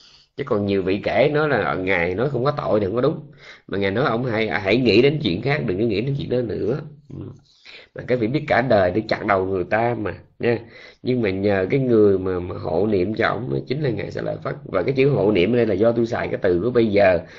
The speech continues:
Chứ đúng là cái hộ niệm đây nó có nghĩa là mình giúp đỡ những cái người mà ra đi đó bằng những cái nhắc nhở. Chứ còn họ đã hôn mê rồi thì coi như hết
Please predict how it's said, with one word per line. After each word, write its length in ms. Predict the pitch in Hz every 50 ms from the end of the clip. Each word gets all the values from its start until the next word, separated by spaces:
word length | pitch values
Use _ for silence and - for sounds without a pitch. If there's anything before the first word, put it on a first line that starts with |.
| - - - - _
Chứ 100 | - 120
đúng 220 | 135 156 170 196 180
là 100 | 143 123
cái 140 | 131 147
hộ 220 | 147 117 92 98 107
niệm 320 | 113 110 101 101 113 127
đây 100 | 131 123
nó 100 | 127 147
có 100 | 147 147
nghĩa 200 | 135 117 117 139
là 120 | 143 127 113
mình 360 | 104 104 101 92 92 92 104
giúp 120 | 143 214
đỡ 380 | 214 90 92 98 107 120 143 160 180 - - - - _ -
những 260 | - - 104 101 107
cái 160 | - - 143
người 480 | 143 139 117 110 107 104 101 101 98 92
mà 160 | 87 95 95
ra 200 | 90 104 113 117
đi 420 | 127 143 143 147 156 151 147 151 151
đó 100 | 165 170 - - - - - - - - - _
bằng 240 | - 98 98 95 90
những 120 | 90 104
cái 100 | 127 147
nhắc 260 | 156 165 165 139 -
nhở. 340 | - 95 87 82 87 107 135 151
Chứ 80 | 160 156
còn 200 | - 107 92 92
họ 140 | 92 95 107
đã 80 | 110 117
hôn 360 | 143 143 139 131 131 135 131
mê 260 | 135 131 131 131 127
rồi 320 | 113 107 107 101 90 87 87
thì 100 | 95 85
coi 180 | 85 - 110 120
như 200 | 123 123 123 127
hết 140 | 143 156